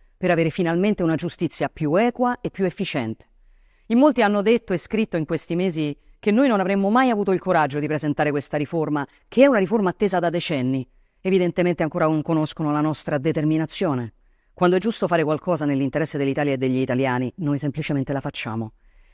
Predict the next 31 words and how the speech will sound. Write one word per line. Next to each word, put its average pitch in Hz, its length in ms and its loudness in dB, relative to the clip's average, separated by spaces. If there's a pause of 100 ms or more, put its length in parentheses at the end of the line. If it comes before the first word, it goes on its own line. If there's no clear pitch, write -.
Ma 220 100 2
certo 277 260 2
varare 220 280 4
questa 190 240 -2
riforma 180 420 0
dopo 165 180 -2
trenta 214 440 0
anni 175 260 2
che 156 80 0
se - 160 -6
ne 143 80 -2
parla 160 420 -2
è 185 200 -2
un 156 100 -6
risultato 160 560 -2
epocale. 123 760 -2 (420)
Cosa 254 220 -2
prevede 147 320 2
il 117 80 -6
testo? 135 540 -6
Innanzitutto 233 500 0
prevede 208 280 0
la 208 120 0
separazione 160 480 -2
delle 175 140 0
carriere 135 500 -4 (200)
tra 156 180 -2
giudici 269 540 -2
e - 100 -4
pubblici 196 340 -4
ministeri, 139 580 -2